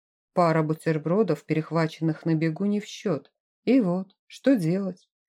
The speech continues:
Играть в джентльмена и ждать, пока девушка проснется, и накормить ее по-человечески? Или плюнуть на все, сначала поужинать, а потом уже тормошить свою спящую царевну?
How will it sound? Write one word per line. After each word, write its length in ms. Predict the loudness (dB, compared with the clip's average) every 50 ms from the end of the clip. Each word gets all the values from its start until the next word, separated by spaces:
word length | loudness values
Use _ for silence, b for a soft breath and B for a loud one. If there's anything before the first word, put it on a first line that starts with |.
| _ _ 0
Играть 440 | 2 4 4 6 4 4 2 0 -4 -2
в 100 | -2 0
джентльмена 760 | 2 4 4 4 4 4 4 4 6 6 6 6 6 6 4 2
и 180 | 2 0 -2
ждать, 340 | -2 0 0 2 0 2 0
пока 280 | -2 -4 -2 0 0 2
девушка 420 | 2 2 2 2 0 -4 -4 -6
проснется, 680 | -2 0 0 -2 0 0 0 2 2 0 0 2 2
и 140 | 2 4 4
накормить 560 | 2 2 0 0 0 2 4 4 2 2 0
ее 300 | 0 0 2 2 2 2
по-человечески? 1040 | 0 -2 -6 -4 -2 0 2 2 2 2 0 -2 -4 -10 -14 -14 -12 _ -10 -10 -10 _ _ _ _ _ _ _ _
Или 340 | 6 8 8 8 8 8 6
плюнуть 480 | 6 8 8 10 8 8 6 4 2
на 140 | 2 2 2
все, 280 | 2 2 0 0 0 2
сначала 540 | 2 2 2 2 4 4 2 4 4 4 2
поужинать, 720 | 4 4 4 6 6 4 4 4 4 4 2 2 2 0
а 60 | 2
потом 360 | 2 2 2 4 4 4 4
уже 220 | 4 2 2 2
тормошить 580 | 2 2 2 4 4 2 2 2 0 0 0 0
свою 240 | 2 2 4 2 2
спящую 500 | 0 0 2 2 2 2 2 -2 -4 -4
царевну? 720 | -2 0 2 2 4 4 2 0 0 -4 -6 -8 -8 -12